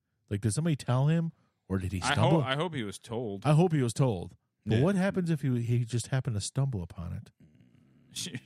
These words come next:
Speaker 2: she always has a rap song, Win Win.
Speaker 1: She
Speaker 3: Yeah,
Speaker 1: does.
Speaker 3: yeah.
Speaker 1: Her songs are real good.
Speaker 3: Yeah, yeah. She's a rap artist.
Speaker 1: Real good to make fun
Speaker 2: Ri-,
Speaker 1: of.
Speaker 2: ride face with your water on that mustache.
Speaker 1: Oh, we've played it here before.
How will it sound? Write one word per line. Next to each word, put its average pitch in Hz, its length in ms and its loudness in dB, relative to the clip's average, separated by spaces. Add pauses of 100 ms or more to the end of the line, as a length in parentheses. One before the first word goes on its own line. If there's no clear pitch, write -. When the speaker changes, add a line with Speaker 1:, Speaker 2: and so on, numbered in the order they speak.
Speaker 2:
she - 180 -6
always 120 280 -2
has 123 140 -4
a 113 80 -4
rap 101 340 -8
song, 107 480 -8
Win 107 320 -6
Win. 120 260 -4
Speaker 1:
She - 180 2
Speaker 3:
Yeah, 151 60 6
Speaker 1:
does. 175 240 2 (160)
Speaker 3:
yeah. 123 300 2 (160)
Speaker 1:
Her 160 120 4
songs 165 360 0
are 127 100 2
real 117 320 0
good. 117 400 0 (100)
Speaker 3:
Yeah, 104 360 0
yeah. 98 240 -4
She's 98 300 -10
a 101 60 -6
rap 101 300 -4
artist. 104 180 0
Speaker 1:
Real 123 220 6
good 131 200 2
to 135 60 0
make 135 160 2
fun 131 220 2
Speaker 2:
Ri-, 104 60 4
Speaker 1:
of. 104 120 -2
Speaker 2:
ride 131 360 0
face 120 360 -4
with 113 140 -6
your 120 120 -4
water 117 400 -4
on 110 140 -6
that 123 140 -6
mustache. 113 560 -8
Speaker 1:
Oh, 151 80 2
we've 190 240 0
played 233 220 0
it 156 100 0
here 113 160 -2
before. 101 460 -2